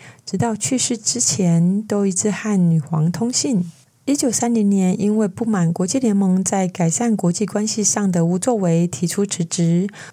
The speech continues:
五月，在国际妇女和平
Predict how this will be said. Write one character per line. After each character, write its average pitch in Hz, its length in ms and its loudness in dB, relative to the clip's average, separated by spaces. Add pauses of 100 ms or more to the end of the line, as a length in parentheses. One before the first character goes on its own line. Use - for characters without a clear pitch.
(260)
五 190 180 0
月， 214 420 0
在 214 280 -2
国 208 180 -2
际 277 160 -2
妇 277 180 -4
女 180 240 4
和 165 200 2
平 175 340 0